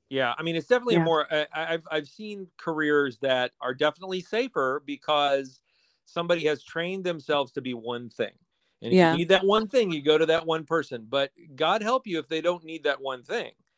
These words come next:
Speaker 1: Um,
Speaker 2: <laughs>
Speaker 1: so I think a, a lot of us, I know, I, I feel like I've had a very eclectic career. Um,
Speaker 2: Mm-hmm.
Speaker 1: many weird avenues that
Speaker 2: Mm-hmm.
Speaker 1: then you can pull that. You got a crazy,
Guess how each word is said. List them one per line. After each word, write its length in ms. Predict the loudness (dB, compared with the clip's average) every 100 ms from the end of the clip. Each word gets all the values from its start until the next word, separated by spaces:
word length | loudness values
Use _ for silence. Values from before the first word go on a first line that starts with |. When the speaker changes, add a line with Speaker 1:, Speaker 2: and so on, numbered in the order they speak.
| _ _ _ -4
Speaker 1:
Um, 540 | 2 2 4 2 2
Speaker 2:
<laughs> 20 |
Speaker 1:
so 420 | -2 2 4 2 0
I 80 | -4 -6
think 180 | -6 -4
a, 140 | -2
a 60 | -2
lot 220 | 2 2
of 100 | 2
us, 280 | 2 0 -4 -10
I 140 | -8
know, 200 | -6 -8 -8
I, 140 | -8 -6 -8 -8
I 140 | -8
feel 200 | -4 -4
like 160 | -4 -4
I've 140 | -4
had 120 | -4 -4
a 40 |
very 200 | -6 -8
eclectic 720 | -10 -16 -14 -12 -12 -10 -10 -10
career. 540 | -10 -6 -6 -6 -12 _ _ _ _ 4
Um, 340 | 8 10 10
Speaker 2:
Mm-hmm. 300 | 8 6 2 2
Speaker 1:
many 840 | 0 0 0 0 0 0 -2 -4
weird 760 | -8 -4 2 6 6 6 2 0
avenues 840 | 0 0 0 -4 -8 -18 _ -20 -18 -16
that 380 | 2 6 8
Speaker 2:
Mm-hmm. 120 | 8 8
Speaker 1:
then 500 | 6 6 2 -2 -12
you 180 | -8 -6
can 200 | -4 0
pull 220 | 4 4
that. 260 | 4 0 0
You 80 | 4
got 140 | 6
a 40 |
crazy, 560 | 6 4 4 2 -4 -6